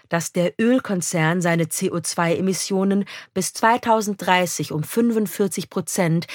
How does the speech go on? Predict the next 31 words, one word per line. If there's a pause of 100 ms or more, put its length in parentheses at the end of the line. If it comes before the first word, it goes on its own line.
(180)
im
Vergleich
zu
zweitausendneunzehn
senken
muss, (400)
wogegen
Shell
Berufung
eingelegt
hat. (920)
In
Deutschland
hat
eine
von
Roda
vertretene
Klage
des
peruanischen
Bergführers
Saúl
Luciano
Yuya (380)
gegen
den
Kohlekonzern (100)
R
W
E